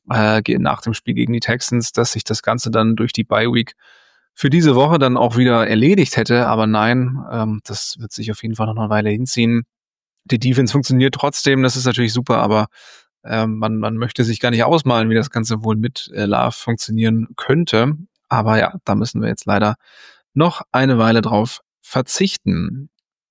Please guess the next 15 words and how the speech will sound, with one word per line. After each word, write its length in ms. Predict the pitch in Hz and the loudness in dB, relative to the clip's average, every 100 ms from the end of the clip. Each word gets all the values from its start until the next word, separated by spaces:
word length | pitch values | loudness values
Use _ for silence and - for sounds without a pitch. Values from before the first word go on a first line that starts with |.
| _ - | _ 0
Ebenfalls 680 | 143 160 - 143 139 - - | 2 2 0 0 0 -6 -6
Kandidat 540 | - 143 117 123 143 - | -2 2 4 4 2 0
für 240 | - 135 | 0 2
die 120 | 127 | 2
I 100 | 127 | 2
R 340 | 120 107 131 131 | 2 2 2 0
ist, 360 | 180 131 - - | -4 -6 -4 0
äh, 140 | 107 | 2
Returner, 640 | 110 120 - 117 117 110 - | 0 -2 0 2 2 2 0
Schrägstrich 400 | 120 - 113 - | -4 -6 -4 -4
Wide 160 | 113 | -4
Receiver 320 | 113 117 110 | -4 -2 -2
Derek 240 | 101 107 117 | 0 -2 0
Young. 300 | 117 123 120 - - - - - _ _ | 0 0 -4 -12 -18 -20 -20 -20 _ _
Ähm, 580 | 110 113 110 107 104 107 | -4 0 2 2 0 -4